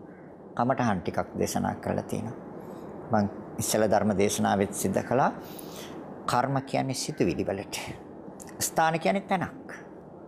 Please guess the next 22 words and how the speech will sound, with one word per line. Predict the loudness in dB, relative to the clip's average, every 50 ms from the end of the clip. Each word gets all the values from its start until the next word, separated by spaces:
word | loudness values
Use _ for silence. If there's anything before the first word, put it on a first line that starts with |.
| -16 -16 -16 -14 -14 -14 -14 -14 -14 -14 -14 -6 -4
අපේ | -2 0 4 4 4 4
සිතුවිලි | 4 4 4 4 4 6 6 8 8 8 6 6
තියෙන්නේ | 6 6 6 8 8 8 6 6 8 8 6 6 4 2 0 -6 -12 -16 -16 -16 -18 -18 -16 -16 -8 -2
නොමනා | 2 4 6 6 6 6 6 4 4
තැනක. | 6 4 4 6 6 6 4 4 2 -2 -14 -16 -18 -18 -18 -18 -18 -18 -18 -12 -4
අපි | -2 2 4 4 4
සිතුවිලි | 6 4 4 8 8 8 8 10 8 8
වලට | 8 8 8 6
මනා | 6 6 6 6 6 4 4
තැනක් | 4 4 2 2 0 0 -2
දෙනවා. | -4 -4 -4 -6 -8 -10 -14 -16 -18 -18 -18 -4 0
ඒකට | 2 2 4 4 2 2
කියනවා | 4 4 4 4
කමඨහන් | 4 4 4 4 4 4 2 2 2 0 -2
කියලා. | -4 -2 -2 -2 -2 -6 -10 -12 -10 -4
කර්ම | 0 2 4 4 4 2 0
කියන්නේ | 0 2 2 2 2 0
සිතුවිලි. | 0 -2 -2 0 0 -2 -2 -2 -6 -8 -12 -16 -16 -16 -16 -6 -2
ස්ථාන | -2 0 2 2 2 4 4 2
කියන්නේ | 0 0 0 0 -2
තැනක් | -2 0 0 0 0 -2 -6 -10 -14 -16 -14 -14 -10 -4
දුන්නා. | -2 0 0 0 -2 -4